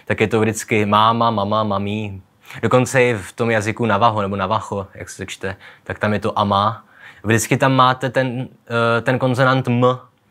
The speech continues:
Jo, a tady můžeme předpokládat, že máma je to proto, že m je bilabiální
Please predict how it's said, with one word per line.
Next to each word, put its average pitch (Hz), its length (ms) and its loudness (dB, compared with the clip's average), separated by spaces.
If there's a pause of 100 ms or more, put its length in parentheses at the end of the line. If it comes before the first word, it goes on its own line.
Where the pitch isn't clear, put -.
(420)
Jo, 110 80 -2
a 117 60 0
tady 127 160 4
můžeme 131 260 2
předpokládat, 123 600 0
že 131 80 0
máma 123 580 2 (200)
je 113 60 -2
to 123 120 0
proto, 123 360 0
že 127 360 2 (100)
m 120 500 2 (320)
je 113 80 2
bilabiální 117 840 2